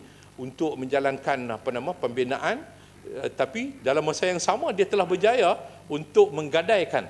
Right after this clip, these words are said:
tanah, tanah, eh, yang diperolehi melalui land swap ini, eh, iaitu tanah, eh, daripada, eh, kem-kem, eh, lain, eh,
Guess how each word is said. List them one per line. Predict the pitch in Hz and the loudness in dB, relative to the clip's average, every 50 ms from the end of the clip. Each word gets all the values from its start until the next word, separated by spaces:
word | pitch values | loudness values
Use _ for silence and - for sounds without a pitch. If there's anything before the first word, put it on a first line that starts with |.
| - - | -10 -6
tanah, | - 151 170 180 156 - - - - - - - - - - - - 143 | -4 -4 -2 -2 -2 -4 -6 -12 -20 -20 -20 -20 -20 -20 -20 -6 0 0
tanah, | 147 156 175 180 165 139 143 143 139 | 0 2 2 2 2 2 2 0 0
eh, | 139 147 160 | 2 2 0
yang | 156 156 | 0 0
diperolehi | 156 151 - - 175 165 160 165 160 160 175 | -4 -6 -6 -4 -2 -2 0 -2 -2 -2 -4
melalui | 165 143 160 165 160 151 151 | -6 -6 -6 -6 -6 -6 -4
land | 160 156 147 | -4 -6 -4
swap | - - 160 147 - 143 | -2 -2 -2 -2 -2 -4
ini, | 139 170 254 349 - - - - - - - | -4 -4 -4 -4 -8 -16 -20 -20 -20 -20 -8
eh, | - - 127 131 135 131 139 151 | -4 0 2 2 2 2 0 -2
iaitu | 139 - - 165 151 151 143 | -4 -4 -4 -2 -2 -2 0
tanah, | - 151 151 160 165 156 135 - | 0 -2 0 2 0 0 0 0
eh, | 143 135 131 135 131 127 127 127 | -2 0 0 2 2 2 0 0
daripada, | 127 139 139 139 135 135 - 156 143 139 143 139 139 131 123 120 117 117 113 110 - - - - - - - - - - | 0 0 0 0 -4 -2 2 2 2 4 6 6 6 6 6 4 4 2 0 -6 -14 -20 -20 -20 -20 -20 -20 -20 -12 -6
eh, | 113 117 - - - | -6 -6 -6 -6 -6
kem-kem, | - 165 151 143 139 131 - - 165 156 147 139 139 131 123 123 | -4 -4 -2 -2 -6 -8 -4 -2 -2 -2 -2 -2 -4 -6 -4 -2
eh, | 120 120 120 117 117 113 113 123 113 120 | 0 0 2 2 2 0 -2 -2 -2 0
lain, | 147 170 165 135 156 247 - - - | 0 0 0 -2 -4 -8 -10 -8 -4
eh, | 117 139 196 | -2 -2 -2